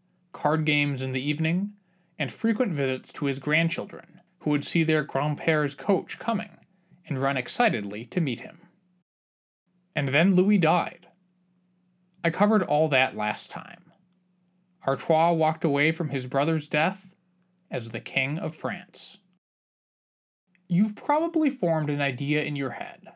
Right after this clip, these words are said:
about the kind of king the new Charles the Tenth would be. Ultra-royalist, reactionary,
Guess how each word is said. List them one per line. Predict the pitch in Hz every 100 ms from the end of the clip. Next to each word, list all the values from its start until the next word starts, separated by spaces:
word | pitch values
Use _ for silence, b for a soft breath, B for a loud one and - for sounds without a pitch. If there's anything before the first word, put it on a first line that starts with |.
| _
about | - 135 135
the | 127
kind | - 160 196
of | 208
king | 208 - 104 - 110
the | 123
new | 127 151 165
Charles | - - 147 156 175 175 165
the | 165
Tenth | - 113 104 -
would | 117 110
be. | 107 - - _ _ _ _ _ -
Ultra-royalist, | 147 165 170 151 143 107 - - - - _
reactionary, | - 131 127 135 - - 98 80 - -